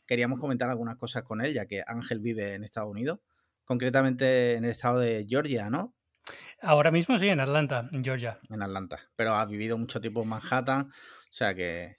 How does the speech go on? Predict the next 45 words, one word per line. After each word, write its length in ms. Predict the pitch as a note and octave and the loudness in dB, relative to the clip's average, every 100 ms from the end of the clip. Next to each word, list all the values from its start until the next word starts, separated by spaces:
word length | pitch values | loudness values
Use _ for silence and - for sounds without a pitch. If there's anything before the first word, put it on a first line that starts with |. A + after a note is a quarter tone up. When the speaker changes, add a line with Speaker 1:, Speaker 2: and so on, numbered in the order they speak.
| _ | _
Speaker 1:
eres 680 | - G#2 G#2+ - - - - _ | -12 -8 -8 -8 -14 -16 -20 _
como, 640 | A#2 A2+ A2 G#2+ G#2+ G2+ - | -6 -4 -4 -6 -6 -8 -8
has 100 | A#2+ | -4
cumplido 380 | C#3+ C3+ D3+ | 0 8 8
como 160 | D#3 C#3 | 8 6
uno 120 | C3 | 4
de 80 | C#3+ | 2
los 120 | C3 | 2
grandes 340 | A#2+ A#2+ C3 - | 2 2 2 0
sueños 300 | C3 C3+ C#3+ | -4 -4 -2
de 80 | |
mucha 240 | A#2 A#2 A#2+ | -2 -2 -4
gente. 400 | - B2 B2 - - _ - - | -2 -4 -4 -12 -20 _ -20 -12
Speaker 2:
Sí, 220 | - D#3+ | -2 -2
hombre, 180 | D#3 C#3 | -2 -2
todavía 200 | C#3 D3 | -2 0
me, 220 | E3 D3 _ - | -2 -4 _ -20
tengo 180 | - D3+ | -8 -4
muchas 220 | D3+ E3 | -4 -2
ganas 200 | D3 D#3 | 2 2
de 40 | D3 | 2
volver, 360 | C#3 C#3+ A3+ - | 2 2 2 0
pero 160 | D3+ C#3 | -6 -2
bueno, 200 | C#3+ B2+ | 0 -2
es 120 | A#2+ | -4
lo 100 | C3+ | -6
que 140 | B2+ B2+ | -6 -6
toca 180 | C3+ | -2
ahora 300 | C3+ C#3+ D#3+ | 0 0 0
y, 320 | C3+ A#2+ A#2+ B2 | -4 -6 -10 -8
vamos, 240 | C#3 A#2 | -8 -6
si 80 | - | -6
Speaker 1:
Sí. 60 | B2+ | -6
Speaker 2:
me, 100 | B2 | -6
si 120 | - | -8
me 120 | C3+ | -4
das 140 | C#3 D3+ | 0 4
a 20 | |
elegir 260 | D#3+ D3+ E3 | 6 4 2
yo 80 | D3+ | 2
me 80 | |
volvía 240 | C#3+ C3+ C3 | 0 0 -2
mañana, 380 | C3 D#3 C3 B2+ | -2 -2 -4 -6
pero 160 | C#3+ | -6
bueno, 200 | D3 G#2 | -6 -6